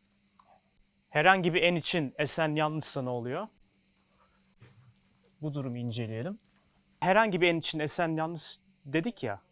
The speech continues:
Her n için demek ki yanlış oluyor. O zaman ondan sonra gelen önermeler de yanlış, değil mi? Sadece tek bir n için değil, ondan sonraki gelen bütün önermeler de yanlış oluyor.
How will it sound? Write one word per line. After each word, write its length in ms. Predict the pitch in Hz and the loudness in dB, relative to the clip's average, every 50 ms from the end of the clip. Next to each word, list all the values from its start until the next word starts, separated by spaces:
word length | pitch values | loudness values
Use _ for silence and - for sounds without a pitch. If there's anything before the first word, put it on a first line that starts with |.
| _ _ _ _ _ _ _ _ _ _ _ _ _ _ | _ _ _ _ _ _ _ _ _ _ _ _ _ _
Her 160 | - 180 208 | 8 10 10
n 140 | 208 185 160 | 10 10 6
için 320 | 139 - - - 127 117 117 | 4 0 -4 -8 -8 -6 -6
demek 300 | 120 113 110 - _ - | -6 -6 -8 -10 _ -16
ki 140 | 113 107 - _ _ _ _ _ _ _ _ _ _ _ _ _ _ _ _ _ _ _ _ _ _ _ _ _ _ _ _ _ _ _ _ _ _ _ | -18 -18 -18 _ _ _ _ _ _ _ _ _ _ _ _ _ _ _ _ _ _ _ _ _ _ _ _ _ _ _ _ _ _ _ _ _ _ _
yanlış 420 | 143 143 139 135 127 123 - - | -2 -2 -2 -2 -4 -6 -4 -4
oluyor. 320 | 131 117 113 120 151 220 247 - _ _ _ _ _ _ _ _ _ _ _ _ _ 294 285 285 _ _ _ _ _ _ _ _ _ _ _ _ - - - - _ _ _ - | -4 -4 -4 -4 -6 -6 -8 -12 _ _ _ _ _ _ _ _ _ _ _ _ _ _ _ _ _ _ _ _ _ _ _ _ _ _ _ _ -20 -20 -20 -20 _ _ _ 2
O 80 | 170 170 | 4 4
zaman 220 | 165 208 220 226 | 6 6 8 8
ondan 280 | 196 196 202 214 233 233 | 8 8 10 10 10 10
sonra 240 | 220 - 226 214 214 185 - - - 127 - | 10 6 2 0 0 -2 -4 -8 -12 -10 0
gelen 260 | 151 165 180 196 190 | 2 2 4 4 2
önermeler 560 | 190 196 202 196 190 202 208 208 208 196 180 147 | 2 0 0 0 2 0 2 2 2 2 2 2
de 40 | |
yanlış, 360 | 135 120 113 107 104 - - - | 0 0 0 -2 -6 -10 -8 -6
değil 100 | 135 123 | -6 -6
mi? 60 | 143 | -6
Sadece 400 | - - 160 156 165 156 170 170 | -4 2 4 4 4 4 2 0
tek 320 | - - 180 165 - _ | 0 0 -2 -2 -2 _
bir 100 | 165 170 | -4 -4
n 60 | 175 | -4
için 320 | 170 - - - 175 160 151 | -4 -6 -6 -6 -4 -6 -4
değil, 220 | 190 233 277 285 - _ _ _ - | -4 -6 -6 -8 -10 _ _ _ -4
ondan 280 | 151 165 185 202 202 | -4 0 2 2 0
sonraki 400 | 190 - - 185 175 170 - 185 | 0 0 -4 -4 -4 -4 -4 -2
gelen 260 | 165 175 180 180 170 | -2 0 -2 -2 -4
bütün 220 | 165 - - 202 190 | -6 -8 -6 -6 -2
önermeler 520 | 170 139 127 120 113 113 110 107 107 104 | -2 -2 -2 -2 -4 -6 -6 -8 -8 -6
de 40 | 110 | -8
yanlış 360 | 107 98 98 101 101 - - | -8 -8 -8 -10 -14 -12 -12
oluyor. 220 | 113 95 98 98 | -12 -14 -14 -18